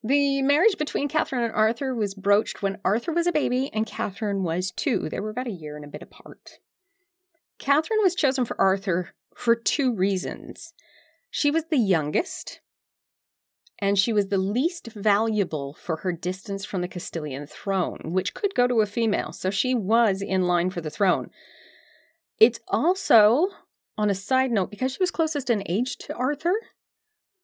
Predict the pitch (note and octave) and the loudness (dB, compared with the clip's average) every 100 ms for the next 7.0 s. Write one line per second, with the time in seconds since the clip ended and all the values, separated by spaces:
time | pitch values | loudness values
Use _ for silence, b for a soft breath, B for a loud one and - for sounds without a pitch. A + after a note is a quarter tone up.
0 | _ _ _ _ _ B3 E4+ G4 - C#4+ | _ _ _ _ _ 2 2 0 -2 0
1 | C#4+ A#3 F3 G#3 C#4+ D#4 C#4 G#3+ A3+ A#3 | 2 0 0 2 2 2 0 0 0 0
2 | - - - - - A3 G#3+ A#3 - - | -4 -10 -14 -10 -4 0 0 -2 -4 -2
3 | A#3+ A3 G#3 A3 G#3+ G#3+ G3 F3+ G#3 A3+ | 0 0 -2 -4 -2 0 0 0 0 -4
4 | - G3 F#3 - F#3+ - F#3+ G3 G3+ E3+ | -2 -2 -2 -6 -8 -4 -2 -2 -2 -2
5 | D3 - F#3 F#3 - F#3 F#3 - E3+ E3+ | -2 -4 -4 -4 -4 -6 -4 -4 -4 -4
6 | E3+ D#3+ E3 D#3+ D#3+ D#3+ B2 - - | -4 -4 -4 -4 -4 -6 -8 -10 -14